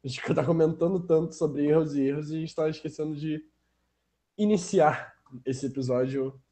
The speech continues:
que foi bom, assim, se a gente for pensar na média dos episódios, tipo,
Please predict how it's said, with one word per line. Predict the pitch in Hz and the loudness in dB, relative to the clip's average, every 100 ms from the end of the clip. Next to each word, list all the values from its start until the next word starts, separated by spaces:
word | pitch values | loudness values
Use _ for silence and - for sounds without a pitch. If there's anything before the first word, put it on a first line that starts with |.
| _ _ _ _ - | _ _ _ _ -2
que | 269 | -2
foi | 302 294 | 0 6
bom, | 220 208 202 | 10 10 8
assim, | 175 - 170 | 4 -2 -4
se | 175 | -2
a | 170 | -4
gente | 170 | -6
for | - | -8
pensar | 147 165 165 156 | -4 -4 -2 -2
na | 156 | 0
média | 151 151 | -2 -2
dos | 147 | -4
episódios, | 147 143 139 123 123 135 131 | -6 -6 -6 -4 -4 -6 -14
tipo, | - - 123 110 | -20 -16 -10 -10